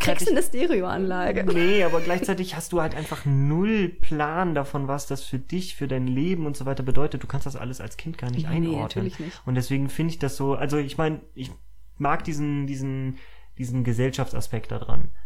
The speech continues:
Speaker 2: Ne? Das
Speaker 1: Mhm.
Speaker 2: ist ja das, was so, ne, für mich auch als Kind dann wahrscheinlich ganz cool war, einfach, dass man da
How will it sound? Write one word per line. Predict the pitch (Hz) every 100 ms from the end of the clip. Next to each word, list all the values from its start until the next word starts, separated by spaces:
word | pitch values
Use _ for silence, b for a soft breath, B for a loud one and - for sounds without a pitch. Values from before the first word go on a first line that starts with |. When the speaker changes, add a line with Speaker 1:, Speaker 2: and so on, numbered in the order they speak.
| b
Speaker 2:
Ne? | 123 131
Das | 180
Speaker 1:
Mhm. | 180
Speaker 2:
ist | -
ja | 139
das, | 127 131 135
was | 131
so, | 135 131 131
ne, | 120 127 143 147 139
für | -
mich | 139 160 120
auch | 131
als | 135 131
Kind | 156 156
dann | 131 127
wahrscheinlich | 127 135 131
ganz | 123 123 -
cool | - 156 117
war, | 117 117 113
einfach, | 117 117 117
dass | 113 117
man | 117 113
da | 113 113